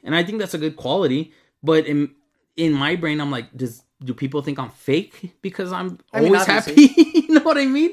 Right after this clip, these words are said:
Speaker 2: Obviously.
Speaker 1: And it's like, uh, the, the truth is, I really am happy all the fucking time. Like, you've known me for a long time. When I get mad, I get mad, but it's rare. It's pretty
Speaker 2: And normally
Speaker 1: rare.
Speaker 2: it doesn't last long.
Speaker 1: Yeah, a minute.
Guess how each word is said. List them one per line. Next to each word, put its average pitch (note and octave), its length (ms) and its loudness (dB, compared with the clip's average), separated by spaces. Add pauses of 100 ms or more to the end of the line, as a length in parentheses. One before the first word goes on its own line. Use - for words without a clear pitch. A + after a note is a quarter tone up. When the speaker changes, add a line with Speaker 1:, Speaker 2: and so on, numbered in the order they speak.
(140)
Speaker 2:
Obviously. F3 460 -4
Speaker 1:
And A3+ 100 -2
it's B3 160 -6
like, G#3+ 200 -4
uh, G3 140 -6
the, F#3+ 260 -6
the F#3 140 -6
truth C4+ 240 -2
is, B3+ 280 -8 (360)
I C#3+ 80 -2
really G#3 320 0
am A3+ 200 2
happy D#3+ 400 -8
all C#3+ 120 -8
the C3 80 -10
fucking A#2 340 -14
time. C3+ 240 -10
Like, A#2 160 -14
you've D#3+ 100 -8
known E3 180 -4
me D#3+ 80 -4
for C#3 140 -10
a C3+ 40 -6
long B2 240 -12
time. B2 200 -10
When B2+ 100 -6
I E3 80 -2
get G#3+ 160 -4
mad, F3+ 240 -2
I F3+ 60 -2
get E3+ 160 -6
mad, C3+ 320 -6
but A#2+ 100 -8
it's - 260 -16 (800)
rare. D#3 600 -6 (580)
It's - 100 -20
pretty G3 200 -4
Speaker 2:
And G#3+ 120 -2
normally C4 280 2
Speaker 1:
rare. F#3+ 80 4
Speaker 2:
it F3+ 40 0
doesn't D#3 220 -6
last C3+ 280 -12
long. B2 240 -16 (100)
Speaker 1:
Yeah, D#3+ 220 -16 (360)
a A#2+ 80 -10
minute. C#3 380 -6